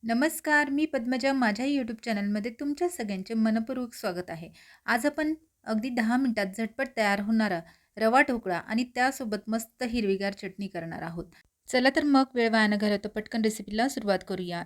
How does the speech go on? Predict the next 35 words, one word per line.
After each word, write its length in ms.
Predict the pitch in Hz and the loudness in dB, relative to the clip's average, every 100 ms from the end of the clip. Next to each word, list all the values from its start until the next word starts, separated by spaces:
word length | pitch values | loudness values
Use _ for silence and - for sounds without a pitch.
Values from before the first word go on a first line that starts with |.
| 190 | -4
येथे 200 | 220 294 | 0 2
मी 160 | 277 | 2
चार 220 | - 220 | 4 2
पाच 220 | 208 220 240 | 2 0 0
हिरव्या 240 | 214 208 | 0 2
मिरच्या, 260 | 208 220 277 | 2 2 2
थोडी 160 | 269 208 | 2 0
कढीपत्त्याची 580 | 202 202 214 220 247 254 | 0 -2 -2 -4 -8 -6
पाने 240 | - 233 | -2 2
आणि 140 | 233 240 | 4 2
थोडीशी 300 | 240 214 214 | 2 0 2
अद्रकची 380 | 220 202 196 - | 0 0 -4 -8
पेस्ट 300 | - 226 226 | -2 -2 -2
घेतली 280 | 196 196 185 | -6 -6 -2
आहे. 260 | 175 185 254 - - - _ | -2 -2 -4 -8 -20 -20 _
तिन्ही 240 | 254 269 320 | 6 6 6
साहित्य 400 | 294 233 220 208 | 4 4 2 -2
आता 160 | 208 | 0
मिक्सरच्या 460 | 208 208 - 220 233 | 0 0 -2 -2 0
भांड्यामध्ये 480 | 220 202 190 196 208 | 0 0 0 0 -2
घेतलं 320 | 226 233 190 | -2 -4 -2
आणि 180 | 190 214 | 0 0
फाईन 300 | 214 185 185 | -2 -2 -2
अशी 180 | 180 214 | -6 -6
पेस्ट 320 | 202 190 - | -6 -4 -6
आपल्याला 320 | 180 185 220 330 _ _ - | -6 -4 -4 -6 _ _ 0
करायची 380 | 214 196 185 180 | 4 4 2 -2
आहे. 240 | 165 170 - _ _ _ - | -2 -6 -18 _ _ _ -10
येथे 220 | 233 311 | -4 2
एका 160 | 262 220 | 2 2
पातेल्यामध्ये 640 | 220 202 226 226 226 214 220 | 0 0 2 2 4 2 0
आपल्याला 500 | - 202 196 196 254 - _ _ - | -2 -4 -2 0 0 -2 _ _ 0
रवा 260 | 214 220 240 | 6 8 8
घ्यायचा 340 | 226 214 180 | 6 2 2
आहे. 300 | 175 190 254 | -2 -4 -10